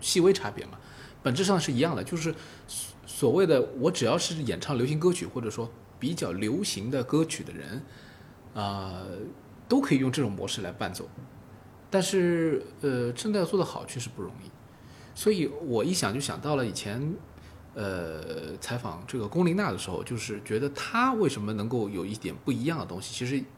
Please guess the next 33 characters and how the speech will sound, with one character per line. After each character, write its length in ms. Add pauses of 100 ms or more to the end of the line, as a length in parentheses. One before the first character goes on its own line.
(220)
老 220
罗 200
起 140
到 140
了 40
非 140
常 160
重 140
要 100
的 80
一 20
个 60
作 220
用。 100 (480)
因 100
为 60
他 240
从 160
一 60
个 60
外 140
国 140
人 100
的 80
视 220
角 220
来 200
写 400
歌 160
曲 200
的 80
时 120
候， 220